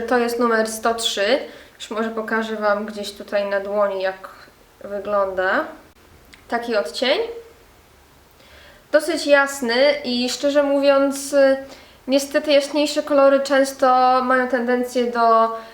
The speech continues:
e, zbierania się w załamaniach gdzieś tam ust, w małych zmarszczkach i ten kolor niestety również ma do tego tendencję, więc, e, polecam aplikację pędzelkiem, żeby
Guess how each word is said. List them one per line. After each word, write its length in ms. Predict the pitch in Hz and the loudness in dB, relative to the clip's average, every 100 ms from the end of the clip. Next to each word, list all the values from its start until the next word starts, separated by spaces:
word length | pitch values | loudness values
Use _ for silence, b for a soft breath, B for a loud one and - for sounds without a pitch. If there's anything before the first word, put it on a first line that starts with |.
| B | B
e, 140 | 233 | -2
zbierania 380 | 233 233 247 240 | 0 2 2 0
się 240 | 240 240 | 0 -2
w 20 | 226 | 0
załamaniach 600 | 233 226 247 247 247 247 | 2 2 2 0 -2 -2
gdzieś 220 | 247 240 | -4 -6
tam 260 | 240 240 | -6 -6
ust, 500 | 240 247 247 247 - | 0 2 2 -2 -8
w 20 | 233 | -2
małych 340 | 226 226 233 | 0 2 0
zmarszczkach 840 | 233 240 247 247 - 247 240 247 | 0 0 0 -2 -4 0 0 0
i 80 | 254 | 0
ten 200 | 254 262 | 0 2
kolor 260 | 262 247 247 | 2 2 2
niestety 340 | 240 240 247 | 0 -2 -2
również 220 | 254 254 | -2 -4
ma 80 | 240 | -4
do 80 | 240 | -2
tego 180 | 247 233 | -2 -4
tendencję, 640 | 233 220 233 220 220 208 | -4 -2 -2 -2 -4 -6
więc, 400 | 226 226 226 - | -2 -2 -2 -4
e, 140 | 240 233 B B B - | -4 -4 B B B 0
polecam 260 | 262 262 277 | 2 4 2
aplikację 540 | 254 262 254 247 247 | 0 2 0 0 -2
pędzelkiem, 960 | 233 240 240 233 220 220 247 302 220 220 | -2 -2 0 0 -2 -2 -2 -2 -4 -4
żeby 480 | 226 226 233 233 | 0 0 2 0